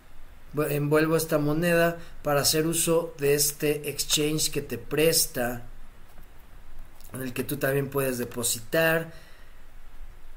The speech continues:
y entrar a estas pools para estar, eh, eh, sacando rendimiento.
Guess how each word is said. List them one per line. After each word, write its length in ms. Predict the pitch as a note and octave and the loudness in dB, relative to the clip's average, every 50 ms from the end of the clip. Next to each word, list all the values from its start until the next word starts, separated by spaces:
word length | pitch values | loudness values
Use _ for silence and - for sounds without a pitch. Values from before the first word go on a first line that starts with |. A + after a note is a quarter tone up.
| - | -6
y 400 | C#3+ D3 D3 D3+ D#3 E3 F3 E3 - | -4 -4 -2 -2 -2 -2 -2 -2 -2
entrar 460 | D3+ C#3 C3+ B2+ - C#3 C#3+ C#3+ C#3 | -2 -2 -2 -2 2 4 6 6 8
a 100 | C3+ C#3 | 6 6
estas 400 | C#3+ C#3 - - C#3+ B2+ - - | 6 4 2 2 0 0 0 0
pools 520 | - - - D#3+ D#3+ E3 D#3+ E3+ E3 - | -2 -2 -2 2 2 4 4 4 2 0
para 420 | - - - C#3 C#3 C#3+ C#3 C3 A#2+ | -2 0 0 0 2 2 2 2 2
estar, 580 | A2 A2+ - - - - C3 C3 C3+ C#3 C3+ - - | 2 0 0 -2 0 0 0 0 0 0 -2 -6 -6
eh, 380 | C#3 B2+ A#2+ A#2 A2 - B2 | -6 -6 -4 -6 -6 -8 -8
eh, 80 | A#2+ A2+ | -4 -2
sacando 480 | - B2 A#2+ - - C#3 C#3 C#3 C#3 C3 | -2 -2 -2 0 0 0 2 2 0 0
rendimiento. 840 | B2 B2+ A#2+ A#2 A2+ A2+ A#2 B2 C3+ C3+ B2 A2+ G#2 - - - | 0 -2 -2 -4 -4 -4 -4 -2 -2 -2 -2 -2 -4 -4 -6 -10